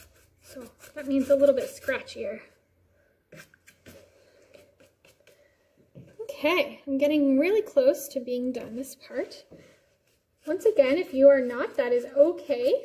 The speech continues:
Feel free to pause. Pause and get to where I'm at.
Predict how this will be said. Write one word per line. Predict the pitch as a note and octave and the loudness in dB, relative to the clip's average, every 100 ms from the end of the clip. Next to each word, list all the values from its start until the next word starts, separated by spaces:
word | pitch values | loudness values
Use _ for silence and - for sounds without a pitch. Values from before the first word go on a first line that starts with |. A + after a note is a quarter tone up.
| - | 0
Feel | C#4 C#4+ | 2 2
free | - C4 C4 | 0 -4 -2
to | D4+ - F4 | -4 -6 -8
pause. | - C4+ D#4+ C#4+ - - - - _ _ _ _ _ _ _ _ _ | -8 -8 -6 -6 -8 -16 -20 -20 _ _ _ _ _ _ _ _ _
Pause | C#4 D4 G4 G#4+ - - - _ - - _ _ | -2 0 0 -4 -10 -20 -20 _ -20 -20 _ _
and | C4+ B3+ | -12 -2
get | C#4+ - - - - - _ - _ - _ _ | -2 -2 -12 -20 -20 -20 _ -20 _ -20 _ _
to | C#4 | -4
where | C4+ C4+ | -2 -2
I'm | C4 C4 | -2 -4
at. | B3 - - - | -6 -14 -20 -20